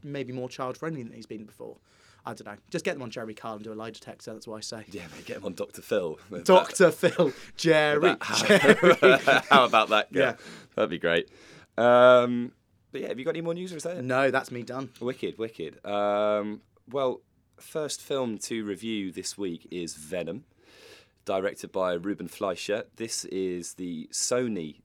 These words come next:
Speaker 2: take on a Marvel character in association with Marvel. So
Speaker 1: Of
Speaker 2: Mar-,
Speaker 1: course it's
Speaker 2: Marvel are
Speaker 1: associated.
Speaker 2: there holding the hand. I think,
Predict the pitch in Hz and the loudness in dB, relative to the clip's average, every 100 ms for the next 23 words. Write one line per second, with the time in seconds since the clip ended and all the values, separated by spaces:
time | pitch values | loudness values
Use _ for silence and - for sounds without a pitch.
0 | - - 82 95 - _ 85 85 85 87 | -16 -12 -10 -12 -20 _ -10 -8 -6 -6
1 | 82 82 - 90 82 - 92 - _ - | -6 -10 -10 -8 -8 -10 -12 -12 _ -6
2 | 117 - 98 - 85 78 78 73 80 76 | -4 -4 -4 -6 -8 -8 -12 -10 -10 -10
3 | 113 _ _ _ _ _ - - 104 147 | -14 _ _ _ _ _ -8 -2 0 2
4 | 156 113 151 233 123 110 107 95 107 - | 0 0 0 0 0 0 0 0 -2 -2
5 | 117 104 95 90 110 92 85 92 101 _ | -4 -4 -6 -8 -8 -6 -8 -10 -14 _
6 | _ _ _ - 90 - 104 98 - - | _ _ _ -14 -14 -6 -6 -6 -12 -20